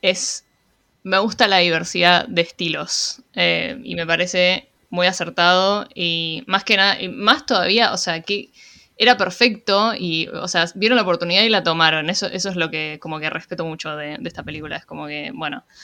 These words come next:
eh, tanto que la gente siempre se queja de las películas de adaptaciones de cómics, que tipo, "Ay, son, no son fieles a los cómics, no sé qué". Tipo, toma, una película que es literalmente un cómic, ¿entendés? Tipo, para que nadie pueda decir nada.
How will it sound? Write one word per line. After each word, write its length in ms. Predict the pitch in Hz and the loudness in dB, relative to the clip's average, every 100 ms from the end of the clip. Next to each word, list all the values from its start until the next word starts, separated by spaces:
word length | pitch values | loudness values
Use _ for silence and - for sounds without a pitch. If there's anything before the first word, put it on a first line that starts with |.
| - - _ | -20 -20 _
eh, 300 | - 175 170 170 | 0 2 4 2
tanto 200 | 214 220 | 0 2
que 100 | 185 | 2
la 100 | 170 | 0
gente 260 | 196 196 | -2 -6
siempre 240 | 196 185 185 | -8 -8 -10
se 100 | 156 | -6
queja 320 | 180 202 196 | -6 -2 -2
de 80 | 170 | -2
las 120 | - | -6
películas 420 | 165 165 175 170 | -8 -6 -6 -6
de 140 | 165 156 | -6 -8
adaptaciones 480 | 160 165 170 180 | -8 -8 -8 -8
de 80 | 175 | -6
cómics, 380 | 175 170 180 - | -6 -6 -6 -8
que 100 | 170 | -12
tipo, 200 | 160 180 | -10 -8
"Ay, 280 | 202 247 240 | -4 -4 -4
son, 320 | 247 247 233 | -4 -4 -2
no 80 | 247 | -4
son 220 | 285 254 | -2 -4
fieles 240 | 233 247 | -2 -2
a 40 | 208 | -4
los 120 | 285 | -10
cómics, 420 | - 220 202 175 | -4 -4 -4 -8
no 80 | 180 | -10
sé 160 | 180 175 | -10 -8
qué". 180 | 196 | -6
Tipo, 200 | 185 165 | -2 -2
toma, 400 | 160 175 165 175 - 180 | 0 2 2 0 -6 -6
una 160 | 208 185 | -4 -2
película 280 | 185 202 | 0 2
que 60 | 180 | 2
es 80 | 190 | 2
literalmente 720 | 190 190 185 185 196 185 180 | -2 0 4 4 4 -2 -2
un 100 | 165 | -2
cómic, 340 | 170 160 151 | -2 -2 -4
¿entendés? 440 | 151 151 151 156 - | -6 -10 -8 -6 -6
Tipo, 260 | 165 156 | -8 -6
para 180 | 160 160 | -2 -2
que 260 | 160 160 - | 0 -2 -2
nadie 280 | 175 180 185 | 0 0 2
pueda 180 | 180 | 0
decir 140 | 175 170 | 0 -2
nada. 260 | 160 151 | -6 -6